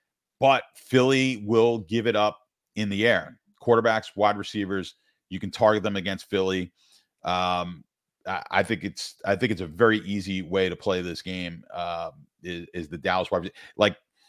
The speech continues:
I get it. You know, Hurts, you're gonna always have to pay up for, but you can easily game stack this one. Um, and, and then try, with how poor the rest of the slate is, there's gonna be some cheap options to mix in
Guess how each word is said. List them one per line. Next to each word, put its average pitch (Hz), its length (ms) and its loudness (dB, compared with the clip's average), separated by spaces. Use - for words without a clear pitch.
I 98 100 0
get 113 180 4
it. 107 200 -2
You 110 100 -4
know, 90 100 0
Hurts, 104 280 0
you're 101 60 -4
gonna 90 200 0
always 92 200 -2
have 98 140 -2
to - 60 -20
pay 87 160 -2
up 90 180 0
for, 87 360 -2
but 92 280 2
you 101 120 -6
can 98 100 -6
easily 104 300 -2
game 95 220 -4
stack 92 320 0
this 92 180 -6
one. 90 340 -4
Um, 85 540 0
and, 82 200 -10
and 87 160 -6
then 87 140 -4
try, 87 340 2
with 113 140 0
how 117 160 4
poor 143 320 10
the 104 280 -2
rest 107 240 2
of 104 80 0
the 90 60 -4
slate 107 340 2
is, 123 280 0
there's 98 160 -2
gonna 110 120 2
be 98 120 0
some 87 160 -8
cheap - 260 -2
options 90 420 -2
to 92 80 -10
mix 87 280 -8
in 85 300 -8